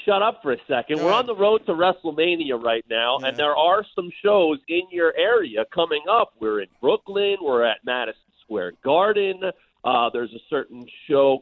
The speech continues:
Speaker 1: coming up in Philadelphia on a Sunday night called
Speaker 2: Mm-hmm.
Speaker 1: Elimination Chamber.
Speaker 2: Ooh.
Speaker 1: And if you wanna buy a ticket to
Speaker 2: Oh.
Speaker 1: any of those shows,
Speaker 2: Oh.
Speaker 1: we will make sure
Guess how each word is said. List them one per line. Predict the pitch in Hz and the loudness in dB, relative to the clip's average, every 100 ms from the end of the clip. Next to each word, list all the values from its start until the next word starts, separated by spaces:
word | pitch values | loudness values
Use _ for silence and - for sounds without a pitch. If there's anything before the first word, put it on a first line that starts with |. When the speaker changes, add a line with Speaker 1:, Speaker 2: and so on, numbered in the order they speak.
| - | -2
Speaker 1:
coming | 135 127 123 | -2 -2 -2
up | 117 - | -4 -4
in | 104 101 | -8 -8
Philadelphia | 135 107 92 - 127 196 - 202 202 | -4 -4 -4 -2 0 0 -4 -2 0
on | 190 196 | 0 -2
a | 196 - | -6 -6
Sunday | 208 196 196 196 | -8 -6 -6 -4
night | 190 196 - | -4 -6 -2
called | 127 104 | -2 -2
Speaker 2:
Mm-hmm. | 113 143 | -4 -6
Speaker 1:
Elimination | 110 113 - _ | -6 -6 -10 _
Chamber. | 160 185 214 480 | -4 0 2 2
Speaker 2:
Ooh. | 440 202 151 - | 0 -2 -8 -2
Speaker 1:
And | 143 | 0
if | 131 - | -2 -6
you | 156 262 | -8 -4
wanna | 254 226 185 | 0 2 0
buy | 151 165 196 | 0 0 0
a | 151 - 190 | -2 -2 -4
ticket | - 127 | -2 -2
to | 247 | 0
Speaker 2:
Oh. | 294 320 | 2 2
Speaker 1:
any | 180 202 | 0 -4
of | 170 127 | -8 0
those | 160 175 160 - | 0 2 -2 0
shows, | 185 170 117 95 _ _ | 2 4 2 -2 _ _
Speaker 2:
Oh. | 143 160 175 180 180 | -6 -4 -2 -2 -4
Speaker 1:
we | 185 | -6
will | 165 160 | -6 -6
make | 190 - _ | -6 -6 _
sure | 196 190 156 131 | 0 2 4 2